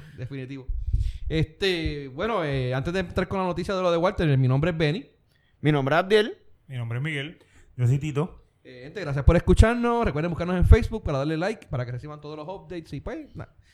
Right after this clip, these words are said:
Speaker 1: nada, para que le den like, por, pues, para que le dan like a otras cosas. A la, a la, lo que pone la exnovia o algo así para que se trate de fiar de ustedes, ¿por qué no le van a dar like a lo de nosotros?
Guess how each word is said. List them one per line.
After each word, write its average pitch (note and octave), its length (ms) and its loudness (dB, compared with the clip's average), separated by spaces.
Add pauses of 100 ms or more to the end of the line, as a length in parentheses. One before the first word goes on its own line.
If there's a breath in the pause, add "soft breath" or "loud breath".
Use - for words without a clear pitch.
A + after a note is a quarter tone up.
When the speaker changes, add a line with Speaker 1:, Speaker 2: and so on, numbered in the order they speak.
(140)
Speaker 1:
nada, A3+ 220 2
para B3+ 120 -2
que G#3 60 -6
le G3+ 60 0
den B3+ 140 0
like, D4 320 0
por, G3 240 -8 (200)
pues, C4+ 140 0
para C4+ 140 -16
que G3+ 120 -12
le F3 60 -4
dan F#3+ 140 -4
like A3+ 200 -6
a - 20 0
otras A3+ 220 -2
cosas. B3 320 2 (340 soft breath)
A D#3+ 140 -2
la, D3 240 0
a C#3+ 40 -4
la, C#3+ 200 -8 (520)
lo C3+ 140 -8
que C#3 100 -8
pone D#3 220 -2
la G3 260 0
exnovia G3 540 -2
o G3+ 40 0
algo G3 160 -4
así G#3+ 140 -6
para F3+ 240 -6
que F3 120 -8
se D#3+ 160 -6
trate E3 280 -6
de F#3+ 80 -2
fiar F#3 160 0
de F#3 60 -4
ustedes, G#3+ 300 -6
¿por D#3+ 100 -14
qué F3 60 -6
no F#3 60 -4
le F#3+ 60 -2
van F3+ 120 -2
a - 20 -6
dar E3+ 160 -4
like D#3+ 240 -4
a D#3 60 -6
lo D3+ 80 -6
de C#3+ 60 -6
nosotros? B2 360 -10